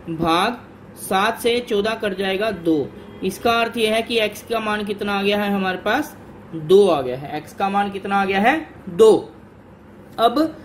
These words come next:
इसी एक्स के मान को चाहे आप equation one में डाल दो, चाहे आप equation two में डाल दो,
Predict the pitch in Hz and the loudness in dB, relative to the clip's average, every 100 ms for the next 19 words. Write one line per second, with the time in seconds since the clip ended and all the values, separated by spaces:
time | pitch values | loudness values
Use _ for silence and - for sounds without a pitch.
0 | - - - - 220 196 302 277 262 - | -20 -20 -18 -10 -4 4 4 4 0 -2
1 | 262 240 214 214 233 240 226 220 240 240 | -2 0 -2 0 0 2 0 0 2 0
2 | 240 220 208 233 196 160 160 175 190 208 | -2 -2 -2 -2 -2 0 0 2 2 4
3 | 262 269 220 190 190 180 165 151 147 233 | 2 2 0 0 0 -2 -2 -4 -2 -4
4 | 233 294 294 269 240 226 233 | -2 -2 2 4 4 4 2